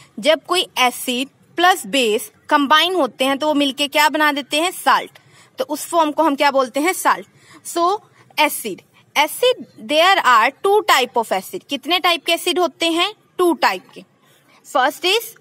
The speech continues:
organic acids and inorganic acids. So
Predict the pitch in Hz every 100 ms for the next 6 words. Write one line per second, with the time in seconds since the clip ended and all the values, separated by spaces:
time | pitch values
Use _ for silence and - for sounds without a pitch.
0 | _ _ - 247 226 220 226 262 381 -
1 | - _ _ _ _ _ _ _ _ _
2 | _ _ _ _ _ _ _ _ _ _
3 | _ _ _ _ 262 285 - 392 - -
4 | - _ _ _ _ _ _ - 254 233
5 | 214 349 - _ _ _ _ _ _ _
6 | _ _ _ _ _ _ _ 226 208 302
7 | 294 285 269 233 254 240 269 - 220 -
8 | - 185 - _ - - - 359